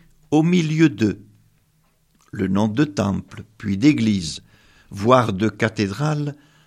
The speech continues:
a été donné à l'édifice qui accueillait les rassemblements des croyants.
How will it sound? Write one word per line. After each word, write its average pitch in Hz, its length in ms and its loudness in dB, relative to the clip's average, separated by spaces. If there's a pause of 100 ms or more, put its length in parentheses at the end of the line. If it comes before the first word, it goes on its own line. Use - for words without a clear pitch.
(140)
a 135 140 2
été 147 280 2
donné 160 300 2
à 135 40 2
l'édifice 123 760 -2 (560)
qui 135 340 -2
accueillait 101 640 -2 (120)
les 107 180 0
rassemblements 135 760 0
des 127 180 0
croyants. 120 560 0